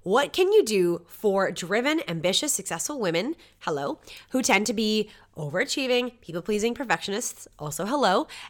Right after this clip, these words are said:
and here's what it came up with. It came up with automating, automating repetitive tasks, such as routine emails, scheduling appointments, and creating to-do lists,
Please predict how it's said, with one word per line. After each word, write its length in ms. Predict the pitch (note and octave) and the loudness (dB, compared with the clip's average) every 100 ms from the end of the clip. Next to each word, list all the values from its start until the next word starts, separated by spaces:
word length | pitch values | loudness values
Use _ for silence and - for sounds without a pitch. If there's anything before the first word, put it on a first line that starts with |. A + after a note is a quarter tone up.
| - | 2
and 180 | G#3+ G#3 | 2 2
here's 340 | A3 G3+ F#3 F3+ | -4 -4 -4 -4
what 80 | |
it 80 | F#3 | -8
came 160 | - D4 | -4 0
up 160 | G4+ | 2
with. 240 | - - - _ - | 0 -2 -8 _ -6
It 140 | G#3 A3 | -2 2
came 220 | A#3+ A#3+ | 2 4
up 160 | A3+ | 2
with 280 | A3+ A3 A3 - | 4 2 2 -2
automating, 600 | E3 F#3 G3+ F3+ F#3 F#3 - _ - | -2 0 2 2 0 -2 -10 _ -2
automating 560 | F#3+ G3+ G#3 G3 F#3 | 0 2 2 2 -2
repetitive 420 | F#3+ - F#3+ E3 | -6 -6 -4 -4
tasks, 640 | - - D#4+ G#4+ - - - - - | -4 2 4 4 -2 -6 -8 -14 -8
such 260 | - A3+ A#3 | 2 2 4
as 380 | G3+ F#3 F3+ | 4 4 2
routine 340 | G3 F#3 F3+ E3+ | -2 -6 -4 -2
emails, 500 | D4 D#4 C#4 C4 C4 | 0 4 4 2 0
scheduling 280 | F#3+ E3 D#3 | -4 -4 -6
appointments, 400 | G#3 C4+ B3+ A#3 | -2 0 0 0
and 100 | F#3 | -6
creating 240 | F3 D3 | -6 -6
to-do 400 | - C#3+ A3+ C4+ | -8 -6 -2 0
lists, 480 | C#4 C#4 - - | 2 2 2 -4